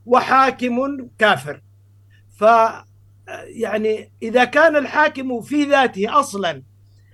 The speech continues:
آه، متلبس بأمور، آه، يعني قد تشكك في إسلامه ودينه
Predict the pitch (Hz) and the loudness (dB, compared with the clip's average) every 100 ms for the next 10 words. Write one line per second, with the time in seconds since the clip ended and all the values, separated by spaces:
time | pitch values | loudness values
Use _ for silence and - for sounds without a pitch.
0 | _ _ _ 175 180 175 190 208 233 233 | _ _ _ -6 -4 -6 -6 -2 0 4
1 | 277 277 254 269 269 262 254 - 180 240 | 4 2 -4 -2 0 0 -6 -10 -8 -2
2 | 233 247 302 294 269 247 233 _ _ _ | 0 2 2 2 4 2 -2 _ _ _
3 | _ _ 190 196 196 185 175 170 175 165 | _ _ -6 -2 0 -2 -4 -10 -14 -16
4 | 143 147 - - - - _ _ _ 220 | -18 -20 -20 -16 -16 -18 _ _ _ -4
5 | 185 202 202 - - 254 - - 214 302 | -2 0 -2 -2 0 0 -2 -8 0 0
6 | 311 262 262 220 262 214 254 277 277 247 | 0 -4 -4 -4 -4 0 4 4 4 0
7 | 233 226 220 233 226 202 180 202 | -2 0 0 0 -2 -4 -6 -8